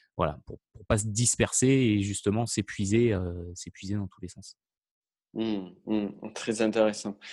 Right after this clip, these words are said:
Speaker 2: très intéressant. Et, heu, et oui, en plus, c'est à pas dire, cette, heu, cette é-, erreur que tu as faite, heu, on l'a fait tous, quoi. On l'a tous fait
Speaker 1: Oui, j'ai
Speaker 2: et
Speaker 1: l'impression,
Speaker 2: on,
Speaker 1: ouais. <laughs>
Speaker 2: ah non, mais c'est
Speaker 1: Ouais.
Speaker 2: clair, je te rassure, je te, je te rassure là-dessus.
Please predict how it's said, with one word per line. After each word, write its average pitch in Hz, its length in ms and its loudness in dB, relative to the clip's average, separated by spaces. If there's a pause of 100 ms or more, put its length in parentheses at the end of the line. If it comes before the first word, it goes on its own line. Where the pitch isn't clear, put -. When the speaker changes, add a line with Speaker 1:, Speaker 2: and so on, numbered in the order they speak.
(180)
Speaker 2:
très 110 140 0
intéressant. 107 480 0
Et, 113 220 8
heu, 110 180 6 (280)
et 117 100 8
oui, 139 260 8
en 107 100 2
plus, 120 440 -6
c'est 95 200 -6
à 98 80 -2
pas 101 220 0
dire, 110 220 4 (160)
cette, - 360 -4
heu, 98 260 4
cette - 340 -4
é-, 104 200 0 (140)
erreur 113 340 2
que 113 60 -2
tu 107 220 2
as 98 60 6
faite, 131 300 2 (580)
heu, - 40 -2 (320)
on 107 140 0
l'a 101 100 6
fait 101 200 -6
tous, - 220 -6
quoi. - 300 -8
On 95 80 -2
l'a 101 140 4
tous - 320 -6
fait 131 340 6
Speaker 1:
Oui, 113 100 0
j'ai 98 80 2
Speaker 2:
et - 20 0
Speaker 1:
l'impression, 98 400 2
Speaker 2:
on, - 20 -2
Speaker 1:
ouais. 87 60 -6 (640)
<laughs> - 840 -8
Speaker 2:
ah 101 260 2
non, 92 160 -10
mais 98 60 -12
c'est - 180 -6
Speaker 1:
Ouais. 104 60 -2
Speaker 2:
clair, 104 300 -6
je - 140 -16
te 101 60 -20
rassure, 104 420 0
je 101 380 -10
te, 107 160 8
je 104 100 -8
te - 80 4
rassure 107 380 4
là-dessus. 110 440 2